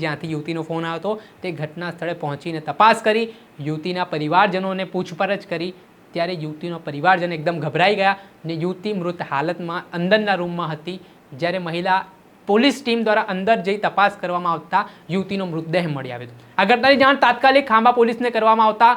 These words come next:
ખાંભા પોલીસ સ્ટેશનના પોલીસ સબ ઇન્સ્પેક્ટર રવિરાજ ચૌહાણ દ્વારા પોલીસના સ્ટાફને આદેશ આપવામાં આવ્યો અને પોલીસની ટીમ તાત્કાલિક ઘટના સ્થળે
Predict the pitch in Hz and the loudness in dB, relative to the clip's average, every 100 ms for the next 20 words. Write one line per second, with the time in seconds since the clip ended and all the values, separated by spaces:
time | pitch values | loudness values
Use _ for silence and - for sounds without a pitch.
0 | - - - 208 233 226 214 220 208 208 | 0 -2 2 6 6 6 2 0 -4 0
1 | 208 196 208 214 208 190 180 - 226 226 | -2 0 -2 0 -2 0 -2 2 2 4
2 | 214 202 208 208 208 202 185 208 196 202 | 4 4 4 4 4 0 2 2 2 4
3 | 214 208 - - - 240 269 302 302 240 | 4 2 -6 -14 -2 4 6 6 2 0
4 | 226 226 226 233 226 233 220 202 226 226 | 4 4 4 4 4 4 2 4 6 4
5 | - 220 208 208 226 220 202 214 214 208 | 2 0 2 2 0 -2 -2 -2 -4 -6
6 | 196 175 - 190 185 160 185 180 170 180 | -4 -2 0 0 0 -2 -2 -8 -6 -4